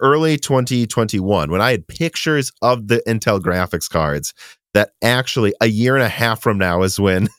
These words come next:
<laughs> we're gonna see these things in consumers' hands, I, I, I almost wouldn't, I, I don't know if I would have believed you. I'm like, "But they have them. Like, they're right here." But this has been such a dragged out process. They promised they'd launch in quarter one,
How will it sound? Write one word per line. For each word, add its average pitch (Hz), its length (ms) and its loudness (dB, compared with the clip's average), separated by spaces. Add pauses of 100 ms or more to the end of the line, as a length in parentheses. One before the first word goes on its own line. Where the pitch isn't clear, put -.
(120)
<laughs> 214 240 -4
we're 113 140 4
gonna 123 280 0
see 117 220 -2
these 110 240 0
things 101 480 -2
in 104 160 0
consumers' 95 580 -2
hands, 85 540 -2 (640)
I, 120 120 2 (280)
I, 143 160 2
I 143 160 0
almost 147 400 2
wouldn't, 135 320 2
I, 135 200 2 (420)
I 127 180 2
don't 135 80 2
know 131 80 4
if 123 80 0
I 117 80 4
would 110 80 2
have 95 80 -2
believed 95 320 0
you. 73 80 -2
I'm 76 120 -2
like, 80 180 -2
"But 107 140 -4
they 113 160 0
have 160 280 -2
them. 73 260 -6 (120)
Like, 95 140 -6
they're 127 120 2
right 131 300 0
here." 147 240 0
But 104 160 0 (240)
this 156 100 -6
has - 40 -8
been 175 140 2
such - 200 -4
a 190 60 0
dragged 131 520 2
out 135 200 0
process. 113 580 0 (240)
They 113 100 4
promised 127 440 0
they'd 120 160 0
launch 110 260 0
in 104 100 0
quarter 104 320 2
one, 113 460 2